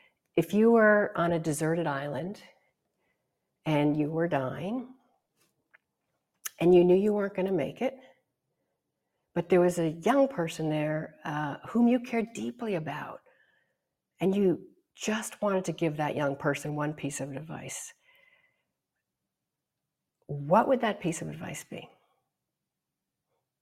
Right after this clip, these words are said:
And whatever just came into your mind, into your heart, is the starting point of this through line. It's what you believe matters. So it could be, you know, "Be kind,"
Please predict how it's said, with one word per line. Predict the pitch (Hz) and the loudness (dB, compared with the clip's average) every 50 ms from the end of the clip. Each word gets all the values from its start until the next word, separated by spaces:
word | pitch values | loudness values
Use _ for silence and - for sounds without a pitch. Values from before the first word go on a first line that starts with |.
| _ _ _ _ _ _ _ _ _ _ _ _ _ _ _ _ _ _ _ _ - - - - - - _ _ _ _ _ _ _ _ _ _ _ _ _ _ _ _ _ _ _ _ - | _ _ _ _ _ _ _ _ _ _ _ _ _ _ _ _ _ _ _ _ -20 -20 -20 -20 -20 -20 _ _ _ _ _ _ _ _ _ _ _ _ _ _ _ _ _ _ _ _ -4
And | 156 156 147 | -2 0 4
whatever | 147 147 175 220 240 269 | 4 6 6 6 4 4
just | 247 233 220 - | 2 0 -2 -2
came | - 220 202 196 | -2 2 2 4
into | 196 196 190 - 180 | 4 2 0 0 0
your | 175 170 | 2 2
mind, | 165 151 147 147 151 156 156 156 156 | 2 2 2 2 2 2 0 0 0
into | 147 143 143 151 | -2 -4 -4 -4
your | 147 151 143 | -4 -4 -4
heart, | - - 147 143 151 - - - | -2 -2 -2 -2 -2 -4 -6 -2
is | - 156 156 156 151 156 - - - - _ _ _ _ _ _ _ _ _ - | 0 0 0 0 -2 -4 -8 -12 -14 -16 _ _ _ _ _ _ _ _ _ -4
the | 165 156 | -4 -4
starting | - - - - - 185 185 196 202 202 190 160 147 143 | -4 -4 -8 -2 2 4 4 6 4 4 2 2 0 -2
point | 143 - - 143 135 - - - - - | -4 -6 -10 -8 -6 -6 -8 -10 -10 -6
of | - 151 151 156 | -4 -4 -4 -4
this | 160 139 139 - | -6 -6 -6 -6
through | - - 156 151 180 202 202 185 | -8 -8 -6 -6 -6 -6 -6 -8
line. | - - - 120 - _ _ - | -10 -12 -14 -16 -18 _ _ -10
It's | 165 - - | -10 -8 -4
what | 185 180 - - | -2 -2 -2 0
you | 185 190 | -2 -2
believe | 185 180 160 156 151 165 170 | -2 -2 0 0 0 0 -2
matters. | 175 196 233 277 277 - - - - - - _ _ _ _ _ _ _ _ _ _ _ - | -4 -4 -4 -6 -8 -8 -8 -10 -14 -16 -20 _ _ _ _ _ _ _ _ _ _ _ -8
So | - - 170 | 0 0 0
it | 160 170 | 0 2
could | - 175 160 | -2 -2 0
be, | 160 156 | 2 2
you | 151 160 | 2 2
know, | 151 143 147 | 0 0 0
"Be | 151 147 311 - - | -2 -2 -4 -4 -6
kind," | - - - 247 254 254 240 214 - 160 - - - | -10 -8 -6 -4 -4 -2 -2 -4 -4 -6 -8 -12 -16